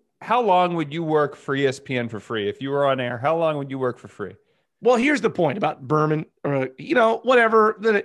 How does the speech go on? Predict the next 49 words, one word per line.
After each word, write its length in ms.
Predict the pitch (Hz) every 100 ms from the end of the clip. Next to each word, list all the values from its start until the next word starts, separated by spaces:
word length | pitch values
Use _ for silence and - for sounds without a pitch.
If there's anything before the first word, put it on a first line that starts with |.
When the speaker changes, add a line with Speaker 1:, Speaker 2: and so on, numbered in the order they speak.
| -
Speaker 2:
his 240 | 214 160
wife 320 | 143 156 196
died. 480 | 202 196 196 196 185
He 80 | 151
probably 360 | - 190 185
realized 480 | 175 175 190 185 170
retirement. 480 | 156 - 180 180 175
He 60 | 165
didn't 200 | 170 170
wanna 180 | 170 165
make, 240 | 165 160 156 123 -
uh, 60 | 143
work 320 | 135 175 175
benches 560 | 175 170 175 170 147 135
or, 140 | 139 127 _
uh, 120 | -
the 180 | 165 147 - _ _ -
rocking 340 | 170 175 190
horses. 420 | 165 180 156 180 151
So 40 |
he's 140 | 180 196
like, 120 | -
"Well, 120 | 254
what 100 | 302
else? 180 | 349 -
I 80 | 262
could, 160 | 220 226
they 80 |
could 100 | 262
pay 140 | 254 269
me 240 | 254 233 _ _
five 240 | 240 240
dollars. 500 | 240 269 277 220 - - _ -
At 60 |
least 180 | 202 240 240
it 20 |
gives 220 | 226 190
me 80 | 220
something 260 | - 233
to 80 | 196
do." 220 | 170 247 -
I 120 | 185
truly 420 | - 208 - 247
think 220 | - 202
that's 180 | 190 180
what 160 | 180 139
Berman 260 | 175 165
is 140 | 147 120
doing. 240 | 170 156